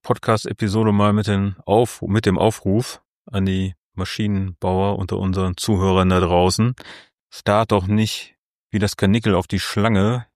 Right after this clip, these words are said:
beim Predictive Maintenance auf so ein überhöhtes Ziel, sondern steigt doch einfach damit ein, digitale Plattformen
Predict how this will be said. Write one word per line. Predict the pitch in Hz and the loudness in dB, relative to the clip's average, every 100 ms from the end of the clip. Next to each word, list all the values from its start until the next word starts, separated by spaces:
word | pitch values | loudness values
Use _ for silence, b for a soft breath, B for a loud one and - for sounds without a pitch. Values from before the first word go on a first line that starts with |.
| _ _ | _ _
beim | - 95 | -2 -2
Predictive | - 98 104 - - | 0 -2 -2 -2 2
Maintenance | 95 110 107 90 95 123 - | 2 2 2 0 0 -4 -8
auf | - 87 | -10 -8
so | 98 | -6
ein | 92 95 | -4 -4
überhöhtes | 95 98 92 107 101 - | -2 0 2 0 0 -6
Ziel, | - 107 95 104 - B B B B B B _ | -4 -2 0 0 -4 B B B B B B _
sondern | - 95 92 | 0 2 2
steigt | 92 - 113 | 0 0 0
doch | 95 | 0
einfach | 85 104 98 | 0 0 0
damit | 101 95 90 | 0 0 0
ein, | 101 104 | 0 2
digitale | 98 101 92 - 95 95 95 92 | 0 -2 -2 -2 0 0 -2 -4
Plattformen | - 110 - 104 98 95 98 | -4 -4 -2 -2 0 0 -4